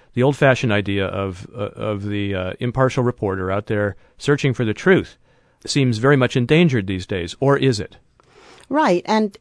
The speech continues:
Speaker 2: is it an old-fashioned idea, or is it, in fact, a new-fashioned idea? Uh, I argue in the book that, uh, the kinds of ethics that rule journalism generally are born of a convergence of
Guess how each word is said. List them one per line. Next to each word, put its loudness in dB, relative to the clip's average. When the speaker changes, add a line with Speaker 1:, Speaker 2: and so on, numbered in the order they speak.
Speaker 2:
is 0
it 0
an 2
old-fashioned 0
idea, 0
or 0
is -2
it, -2
in -2
fact, -4
a 2
new-fashioned 0
idea? -6
Uh, 4
I 2
argue 6
in 2
the 2
book -2
that, -6
uh, -6
the -2
kinds -4
of -4
ethics -6
that -4
rule -2
journalism -2
generally 0
are -4
born 0
of -4
a -4
convergence -2
of 0